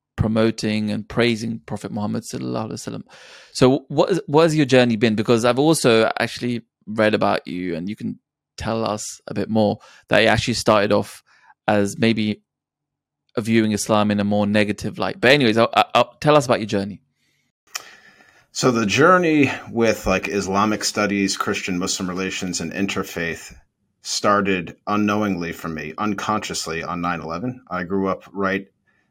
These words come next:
Speaker 2: uh, outside of Boston, uh, in Needham. Uh, and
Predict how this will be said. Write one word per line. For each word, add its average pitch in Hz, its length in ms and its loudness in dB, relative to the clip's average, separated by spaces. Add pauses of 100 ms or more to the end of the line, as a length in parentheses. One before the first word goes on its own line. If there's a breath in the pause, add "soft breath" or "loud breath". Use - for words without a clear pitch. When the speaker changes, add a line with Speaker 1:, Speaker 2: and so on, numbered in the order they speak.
(140)
Speaker 2:
uh, 87 260 -4
outside 98 420 -4
of 78 100 -10
Boston, 92 560 -8 (180)
uh, 85 260 -10
in 85 200 -8
Needham. 113 460 -6 (220)
Uh, 85 420 -12 (120)
and 85 580 -10